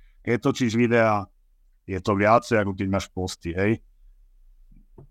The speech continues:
Keď si Koleník a máš tristo tisíc followerov, to je iné, ako keď si niekto iný, nejaká, ako keby, že babina, ktorá ukazuje prsia a zadru a má tristo tisíc followerov, hej. Za toho Koleníka si priplatíš prémiovú prirážku, lebo je to herec Slovenského národného divadla, Ačkový, bla, bla.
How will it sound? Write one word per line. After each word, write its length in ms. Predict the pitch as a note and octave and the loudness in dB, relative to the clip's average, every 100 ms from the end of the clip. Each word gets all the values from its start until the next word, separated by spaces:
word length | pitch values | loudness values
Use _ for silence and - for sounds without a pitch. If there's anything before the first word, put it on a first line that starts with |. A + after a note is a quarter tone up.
| _ | _
Keď 160 | G#2+ | -4
si 120 | G#2+ A#2 | -2 0
Koleník 520 | A#2 B2 B2+ B2+ C3 A#2 | 4 4 4 2 0 0
a 40 | |
máš 200 | A2 - | 0 -2
tristo 320 | G#2 G#2 A#2+ | -4 -4 -6
tisíc 280 | G#2 G#2+ G#2+ | -6 -8 -6
followerov, 480 | A2+ G#2+ A2 A2 A2 | -2 0 0 2 0
to 80 | A2 | 0
je 240 | G#2+ G#2 | -4 0
iné, 160 | A#2 A2+ | 0 0
ako 160 | G#2 G2 | -2 -4
keď 160 | G#2 | -8
si 480 | G2 - G2+ G2+ G2 - | -6 -4 -2 -2 -6 -6
niekto 400 | G#2 G#2+ G#2 G#2+ | -4 -2 0 0
iný, 480 | G#2+ A2+ A#2+ A#2 A#2 | 2 2 2 4 2
nejaká, 560 | G2+ G2+ G2+ A2 G2+ | 2 0 -2 -2 -2
ako 80 | G2+ | -2
keby, 200 | F#2+ G2+ G2 | -6 -4 -2
že 80 | F#2+ | 0
babina, 320 | G2 G2+ G#2 | 0 0 0
ktorá 320 | G2+ - F#2+ | -2 0 2
ukazuje 400 | G2 G2+ G2 G2+ | 2 2 0 0
prsia 400 | - G2 - G2+ | -2 -4 2 2
a 40 | G2 | 4
zadru 280 | G2+ A2+ A2 | 2 2 2
a 80 | |
má 80 | G2 | 0
tristo 240 | F#2 G2 G2+ | -4 -6 -6
tisíc 320 | F#2+ F#2+ - | -8 -10 -8
followerov, 600 | F2+ F2+ F2+ F2+ E2+ F#2 | -6 -4 -2 -2 0 0
hej. 160 | G#2 | 2
Za 80 | A2+ | 2
toho 160 | G#2+ A2 | 2 0
Koleníka 480 | - A2 A#2 A2+ A2+ | 0 2 2 2 -2
si 80 | |
priplatíš 640 | G#2 F#2+ G2+ A#2 A#2 F#2 - | -4 -4 -2 0 0 -4 -6
prémiovú 480 | G2+ G2 G#2 G2+ F#2+ | -4 0 0 0 -2
prirážku, 560 | F#2 G2 G#2 G2 - | -2 0 0 -2 -4
lebo 160 | F#2+ F#2+ | -4 -4
je 80 | G2 | -4
to 80 | F2 | -2
herec 280 | F#2+ G2+ F#2+ | 0 -2 -4
Slovenského 560 | - F#2+ G2 - G2 | -4 -2 -2 -4 0
národného 320 | G2 G2 F#2+ | 0 0 -2
divadla, 560 | F#2 F#2+ G2+ G2 F#2+ F2+ | -4 -2 -2 0 -2 0
Ačkový, 320 | F#2+ - G2 | -2 -4 -8
bla, 240 | F2+ F#2+ F#2 | -4 -4 -2
bla. 160 | G#2+ | -4